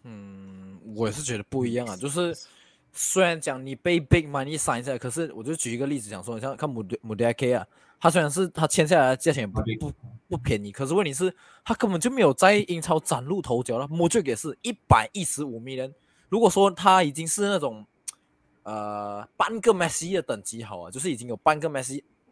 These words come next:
Speaker 1: 的，的 reputation 的话，他可能会有 ego。问题是他只是在 Shakhtar Donetsk，他五十个 appearance 都没有出现到，都没有达到，你知道，在 Shakhtar Donetsk，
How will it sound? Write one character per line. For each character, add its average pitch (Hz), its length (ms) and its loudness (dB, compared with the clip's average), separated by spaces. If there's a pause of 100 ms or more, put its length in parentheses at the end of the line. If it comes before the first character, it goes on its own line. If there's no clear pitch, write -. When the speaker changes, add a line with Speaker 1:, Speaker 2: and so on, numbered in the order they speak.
(160)
Speaker 1:
的， 123 100 -12 (140)
的 131 100 0
reputation 135 540 2
的 135 60 -8
话， 139 160 -2 (260)
他 185 100 8
可 - 140 2
能 139 100 2
会 180 100 8
有 151 80 6
ego。 127 300 2
问 175 160 2
题 165 60 -8
是 160 320 -2 (460)
他 208 120 4
只 - 200 0
是 120 100 -4
在 202 100 8
Shakhtar 170 380 6
Donetsk， 156 220 2
他 180 180 2
五 131 220 0
十 131 200 -2
个 135 200 2
appearance 151 340 0
都 139 100 -2
没 123 140 -6
有 104 140 -4
出 143 200 -2
现 131 220 -6
到， 127 220 -2
都 139 100 -4
没 110 140 -4
有 110 100 -4
达 - 240 -4
到， 117 120 0
你 120 40 -8
知 92 80 -14
道， 87 80 -14
在 113 100 -6
Shakhtar 117 320 -8
Donetsk， 104 260 -12